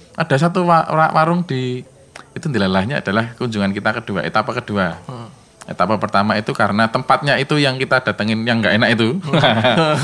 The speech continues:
Speaker 1: <laughs> Itu tutup.
Speaker 2: Oh, gitu.
Speaker 1: Jadi kita mencoba di sebelah lornya dikit gitu. Terus makan situ, oh rasanya enak-enak nggak enak lah,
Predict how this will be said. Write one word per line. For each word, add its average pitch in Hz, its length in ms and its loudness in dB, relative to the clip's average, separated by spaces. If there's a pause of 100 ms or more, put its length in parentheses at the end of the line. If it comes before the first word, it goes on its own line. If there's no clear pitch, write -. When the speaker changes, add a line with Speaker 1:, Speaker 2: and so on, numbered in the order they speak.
(140)
Speaker 1:
<laughs> - 200 -18
Itu 165 180 0
tutup. 147 380 0 (180)
Speaker 2:
Oh, 147 260 -2
gitu. 135 440 -4
Speaker 1:
Jadi 117 200 -4
kita 110 180 0
mencoba 110 560 0
di 101 200 -6
sebelah 92 420 -4
lornya 92 340 -2
dikit 87 300 -8
gitu. 95 340 -10 (1300)
Terus - 680 -4 (100)
makan 87 220 -4
situ, 98 220 -6
oh 120 120 -4
rasanya 110 520 -4 (1400)
enak-enak 95 320 -4
nggak 90 180 -2
enak 92 160 0
lah, 101 140 -2